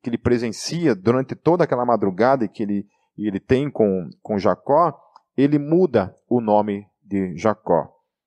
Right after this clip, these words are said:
O nome dele é mudado para aquele que luta com Deus. Israel é o nome dele.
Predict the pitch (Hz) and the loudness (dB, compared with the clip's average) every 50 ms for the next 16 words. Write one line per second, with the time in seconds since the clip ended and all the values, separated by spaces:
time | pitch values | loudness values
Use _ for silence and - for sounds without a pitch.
0 | _ _ _ - 80 - _ _ _ _ - 98 101 113 135 139 135 107 95 131 | _ _ _ -20 -20 -20 _ _ _ _ -6 -2 0 2 2 2 0 -2 0 0
1 | 156 180 190 196 190 185 196 165 127 131 127 127 127 - 135 - - - 120 117 | 2 2 2 2 2 2 0 0 2 2 2 4 2 2 -2 -2 2 2 2 4
2 | 113 110 117 - _ _ _ _ _ _ _ _ _ _ _ _ _ _ _ _ | 2 0 -2 -4 _ _ _ _ _ _ _ _ _ _ _ _ _ _ _ _
3 | _ _ _ _ _ _ - 104 101 - _ _ - 139 139 143 143 139 135 135 | _ _ _ _ _ _ -8 -8 -8 -8 _ _ 0 2 2 2 0 -2 -4 -4
4 | - - 135 123 113 104 98 98 - _ - 107 92 98 101 _ _ _ - 98 | -2 -2 0 2 2 2 2 2 0 _ -4 -4 -4 -4 -8 _ _ _ -4 -4
5 | 101 95 82 87 82 78 76 71 - - - - - - - _ _ _ _ _ | -4 -2 -2 -2 -2 -4 -4 -8 -12 -18 -18 -18 -20 -20 -20 _ _ _ _ _
6 | _ _ _ - 95 98 95 87 82 - - 110 - 92 92 87 71 65 64 64 | _ _ _ -2 0 2 2 2 0 -4 -4 -2 0 0 0 0 -2 -2 -4 -6
7 | - - - _ _ - - 87 82 87 78 76 85 69 - 69 - - - | -8 -10 -16 _ _ -8 -6 -4 -4 -4 -4 -4 -4 -4 -4 -6 -8 -8 -12